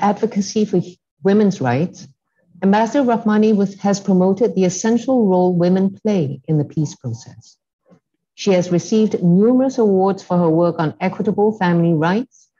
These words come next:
and her advocacy of peace in Afghanistan. Selamat datang dan terima kasih, Ambassador Rahmani. Finally, Shamila Chaudhry is president of the American Pakistan Foundation and a senior South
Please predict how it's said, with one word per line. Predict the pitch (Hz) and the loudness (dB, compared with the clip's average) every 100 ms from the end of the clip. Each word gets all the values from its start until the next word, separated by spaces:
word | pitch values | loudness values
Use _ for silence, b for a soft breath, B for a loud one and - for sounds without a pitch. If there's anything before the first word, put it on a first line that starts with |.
| _ _ _ _ - | _ _ _ _ -2
and | 180 202 | 0 2
her | 202 | 0
advocacy | 175 175 160 165 170 - 185 165 | 0 -2 -2 -2 -4 -2 -2 -2
of | 143 - | -4 -10
peace | - 226 151 - - - - | -6 -4 -4 -8 -20 -14 -4
in | 151 | -4
Afghanistan. | 127 127 117 113 - - - _ _ _ _ _ _ - | -2 -4 -4 -6 -12 -20 -20 _ _ _ _ _ _ -4
Selamat | 165 165 175 | 0 0 0
datang | 165 175 214 233 269 294 | -2 -2 -2 0 -2 -2
dan | 196 180 | 0 0
terima | 180 175 | 0 0
kasih, | 165 147 147 147 139 131 | 0 -2 -4 -2 -2 -2
Ambassador | 117 120 123 110 | -4 -6 -4 -4
Rahmani. | 110 110 98 - _ _ _ _ _ _ _ _ _ _ | -6 -8 -10 -14 _ _ _ _ _ _ _ _ _ _
Finally, | - 220 262 208 180 196 | -2 0 2 2 2 0
Shamila | 196 185 170 180 214 233 | 0 0 2 2 0 -2
Chaudhry | - 196 170 151 170 202 _ _ _ _ | -2 0 0 0 -2 -4 _ _ _ _
is | 180 - | -4 -4
president | - 226 202 254 254 | -2 0 2 0 0
of | 185 | 0
the | 180 | 2
American | 185 180 185 214 220 233 | 2 2 2 0 0 0
Pakistan | 214 196 196 - 185 185 | 0 -2 -2 -2 0 0
Foundation | 175 139 127 139 143 - 233 - _ _ _ - | 0 0 0 0 -2 -2 -4 -4 _ _ _ -2
and | 175 | 0
a | |
senior | 165 - 220 220 226 247 254 | 0 0 2 2 2 2 0
South | 214 202 202 | -2 -2 -2